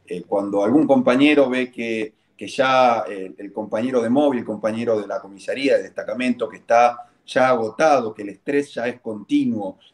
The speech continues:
que no, no finaliza el estrés, cuando ya hay una prolongación del estrés, esos son síntomas también de que pueden llevar a, a esto, a este tipo de desenlace, ¿no es cierto? Los que participaron de algún, de, de alguna catástrofe.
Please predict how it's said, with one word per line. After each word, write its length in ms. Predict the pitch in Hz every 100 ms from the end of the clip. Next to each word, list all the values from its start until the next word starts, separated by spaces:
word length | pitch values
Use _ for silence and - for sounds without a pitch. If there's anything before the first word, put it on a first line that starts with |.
| _
que 140 | 98
no, 220 | 113 123
no 120 | 123 127
finaliza 500 | 123 113 123 143 123
el 80 | 104
estrés, 260 | - 123
cuando 200 | 120 101
ya 140 | 101 120
hay 60 |
una 160 | 120 110
prolongación 640 | - 104 107 107 - 143 127
del 100 | 117
estrés, 420 | 107 127 139 139 _ _ _
esos 260 | 127 123 120
son 200 | 113 110
síntomas 440 | 123 117 113 104
también 520 | 98 98 113 120 117 _ -
de 360 | _ 98 95 -
que 100 | -
pueden 260 | 117 120
llevar 360 | 113 107 107 113
a, 120 | 107
a 140 | 90 95
esto, 460 | - 104 95 92
a 60 | -
este 180 | 107 101
tipo 260 | 113 107
de 100 | 104
desenlace, 680 | 87 - 110 143 - - 87 _ _ _ -
¿no 60 |
es 80 | 90
cierto? 440 | 113 107 98 92 _ -
Los 180 | 98
que 120 | - 107
participaron 680 | 104 92 98 95 139 135
de 100 | 120
algún, 420 | 104 107 123 113 113 _ _
de, 460 | 110 110 104 101
de 80 | 92
alguna 280 | 107 131 123
catástrofe. 720 | 110 160 160 - 92 - -